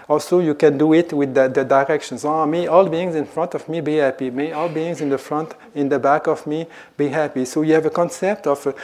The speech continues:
of beings. Of course, the metta is related to the emotion that you have there, but the emotion is, uh,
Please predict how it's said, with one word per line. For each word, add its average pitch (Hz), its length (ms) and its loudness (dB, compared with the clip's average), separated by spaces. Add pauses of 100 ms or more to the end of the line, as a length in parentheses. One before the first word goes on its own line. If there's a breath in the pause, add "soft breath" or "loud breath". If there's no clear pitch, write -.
(140 loud breath)
of 143 220 -2
beings. 139 540 -6 (160 loud breath)
Of - 180 -4
course, 202 340 4 (300 loud breath)
the 139 260 2
metta 170 600 2
is 139 140 -4
related 143 540 0
to 143 100 -4
the 131 220 0
emotion 156 420 -4
that 131 180 -4
you 131 80 0
have 127 220 0
there, 143 280 -2
but 127 220 -2
the 143 220 0
emotion 151 640 -4 (280 loud breath)
is, 131 280 -2
uh, 131 220 2